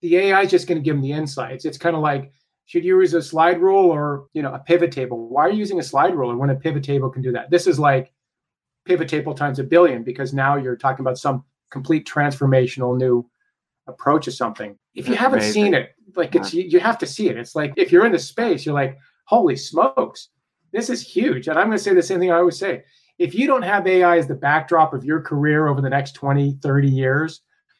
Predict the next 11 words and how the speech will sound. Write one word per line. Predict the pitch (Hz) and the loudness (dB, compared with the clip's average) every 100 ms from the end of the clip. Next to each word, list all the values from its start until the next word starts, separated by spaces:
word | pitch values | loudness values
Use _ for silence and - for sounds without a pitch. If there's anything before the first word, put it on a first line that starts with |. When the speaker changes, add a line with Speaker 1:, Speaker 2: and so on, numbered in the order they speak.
| _ _ - | _ _ -18
Speaker 2:
Mm-hmm. | 113 | -2
Speaker 1:
then | 160 160 151 139 _ | 0 0 -2 -8 _
you're | 156 208 | 0 4
gonna | 190 175 | 6 4
miss | 151 165 175 - | 4 2 0 -10
the | 135 156 151 143 139 _ | -2 2 2 0 -6 _
single | - 180 190 196 | -4 0 4 4
greatest | 156 151 156 160 147 - | 4 2 2 0 -2 -8
transformational | - 151 151 - 147 143 139 143 135 | -8 -4 -4 -4 -2 -2 -2 -4 -4
technology | 143 135 139 131 139 143 135 | -4 -4 0 4 4 2 -2
change | 123 - 131 127 117 120 | -6 -2 -2 -2 -4 -6